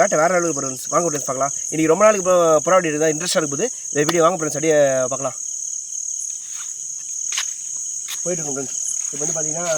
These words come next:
இந்த இடம் தான் பாருங்க, லைட் இருக்குங்களா? நைட்டு வந்து வந்திருக்கோம். ஏன்னா பகல்ல வந்தா ரொம்ப அனலா இருந்துச்சு, அதனால வந்து எடுக்க முடியல. ஆனா நைட்ல தான் வந்து மாட்டோம், ஏன்னா பகல்ல வந்து தண்ணியில விழுந்துரும். அதனால வந்து இப்ப வந்திருக்கோம். இந்த கிணறு தான் ஃப்ரெண்ட்ஸ் தெரிஞ்சுங்களா? இந்த கிணறு தான் எடுக்க போறோம். இந்த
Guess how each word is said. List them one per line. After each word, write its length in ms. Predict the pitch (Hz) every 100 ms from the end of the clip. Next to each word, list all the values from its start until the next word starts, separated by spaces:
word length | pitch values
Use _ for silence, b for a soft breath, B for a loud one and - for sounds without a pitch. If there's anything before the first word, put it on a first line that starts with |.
| -
இந்த 140 | 143
இடம் 200 | 151 -
தான் 140 | 151 - - - - -
பாருங்க, 180 | 151 151
லைட் 140 | 151 151
இருக்குங்களா? 300 | 147 139 143
நைட்டு 240 | 143 165
வந்து 200 | 147 143 - 147
வந்திருக்கோம். 420 | 143 156 139 143 - - - -
ஏன்னா 160 | - 156 165 156 147
பகல்ல 260 | 147 190 175
வந்தா 180 | 147 165 156 143 - 131 131 - - - - - - - - - - -
ரொம்ப 160 | 165 175
அனலா 200 | 156 202 196
இருந்துச்சு, 300 | 151 143 156
அதனால 200 | 143 147
வந்து 140 | 156 156
எடுக்க 140 | 131
முடியல. 160 | 147 147
ஆனா 100 | 147
நைட்ல 220 | 151 170
தான் 100 | 165
வந்து 120 | 156 147
மாட்டோம், 280 | 156 151 180 - - -
ஏன்னா 140 | - 156 165
பகல்ல 200 | 185 175
வந்து 140 | 170
தண்ணியில 240 | 170 196 175
விழுந்துரும். 340 | 160 143 156
அதனால 180 | - 147 156
வந்து 140 | 151 160
இப்ப 120 | 147 135
வந்திருக்கோம். 300 | 135 - -
இந்த 80 | 143
கிணறு 180 | 147 156
தான் 100 | 143
ஃப்ரெண்ட்ஸ் 220 | 131 131 - 135
தெரிஞ்சுங்களா? 340 | 139 143 135 135 - - - -
இந்த 100 | 143
கிணறு 180 | 147 147
தான் 80 | 147
எடுக்க 140 | 147 127
போறோம். 200 | 120 - - - - - -
இந்த 120 | 143